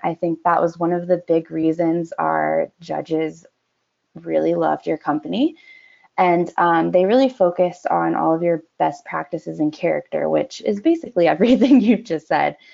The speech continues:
Um, but let's dive into that a little deeper. Um, what's the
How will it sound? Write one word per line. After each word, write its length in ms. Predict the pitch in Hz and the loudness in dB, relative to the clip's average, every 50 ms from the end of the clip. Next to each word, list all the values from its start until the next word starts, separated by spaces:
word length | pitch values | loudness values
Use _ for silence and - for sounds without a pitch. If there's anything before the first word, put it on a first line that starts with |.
| - - _ _ - - - - - | -20 -20 _ _ -20 -20 -20 -6 0
Um, 380 | - 202 185 180 180 180 175 - - | 2 4 4 4 2 0 -4 -8 0
but 440 | - 214 202 196 185 180 185 - - _ _ _ _ _ _ _ _ _ _ _ _ - | 4 6 6 6 6 4 2 0 -4 _ _ _ _ _ _ _ _ _ _ _ _ -6
let's 420 | 226 226 247 277 277 - - - - | -2 2 2 2 2 0 -14 -8 -4
dive 260 | 320 311 330 320 240 | -2 2 2 2 2
into 200 | 240 226 220 220 214 | 2 -2 -2 0 2
that 160 | 180 170 185 | 2 4 4
a 60 | 196 | 4
little 220 | 196 196 196 185 175 | 6 6 4 4 2
deeper. 680 | 175 - - 165 160 160 - 196 190 196 202 202 196 - | 0 -8 -6 -6 -6 -2 2 4 4 4 4 4 2 0
Um, 380 | 208 202 180 180 180 - - _ - | -2 -2 -2 -2 -4 -8 -12 _ -12
what's 420 | - 202 190 208 226 262 254 _ - | -12 -8 -6 -4 -4 -6 -6 _ -6
the 120 | 440 | -6